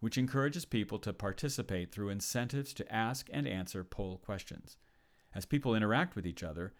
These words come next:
the community dives deeper and deeper into the nuances of each issue.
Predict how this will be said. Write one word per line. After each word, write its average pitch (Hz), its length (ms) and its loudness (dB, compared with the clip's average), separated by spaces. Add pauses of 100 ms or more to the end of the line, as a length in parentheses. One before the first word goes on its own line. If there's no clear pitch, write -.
(140)
the 110 80 -4
community 202 500 2
dives 110 380 4
deeper 156 340 2
and 160 160 0
deeper 101 320 0
into 107 240 -2
the 101 100 0
nuances 98 760 0
of 95 160 -4
each 110 220 -2
issue. 101 320 -4